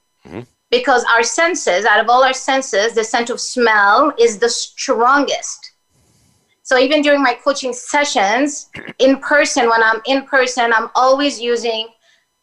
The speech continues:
Speaker 2: actually my oils.
Speaker 1: And by the
Speaker 2: I,
Speaker 1: way,
Speaker 2: I
Speaker 1: I s-,
Speaker 2: always
Speaker 1: I,
Speaker 2: have
Speaker 1: by
Speaker 2: it
Speaker 1: the
Speaker 2: in
Speaker 1: way, I
Speaker 2: every
Speaker 1: just wanna say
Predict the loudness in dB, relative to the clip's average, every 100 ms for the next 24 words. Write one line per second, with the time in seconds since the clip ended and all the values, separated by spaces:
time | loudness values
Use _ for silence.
0 | -2 0 0 -2 -2 -2 -4 -10 -14 _
1 | _ _ _ _ _ -18 -18 _ _ _
2 | _ -2 0 0 2 0 0 -10 -16 _
3 | _ _ _ -10 -2 0 2 2 4 4
4 | 4 2 0 0 0 0 2 2 2 0
5 | -2 0 2